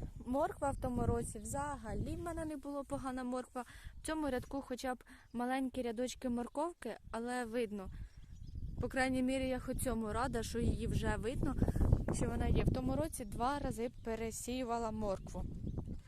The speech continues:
І взагалі не була. Не вродило. Тут редиска. Редиска, у нас поливу немає, бо по воду потрібно ходити до колодязя.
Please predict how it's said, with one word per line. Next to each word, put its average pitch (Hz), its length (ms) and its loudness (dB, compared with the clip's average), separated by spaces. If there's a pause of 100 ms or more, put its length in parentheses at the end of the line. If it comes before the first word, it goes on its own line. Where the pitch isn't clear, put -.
(300)
І 254 140 0
взагалі 240 520 0
не 254 140 2
була. 208 360 -2 (1400)
Не 226 200 0
вродило. 208 640 -2 (300)
Тут 330 220 -4
редиска. 247 720 -2
Редиска, 262 540 2 (500)
у 233 40 -6
нас 262 160 0
поливу 254 400 -2
немає, 359 580 2 (720)
бо 277 440 -2
по 262 80 -2
воду 240 300 -2
потрібно 226 400 -6
ходити 226 400 -4
до 214 320 -4 (400)
колодязя. 262 760 0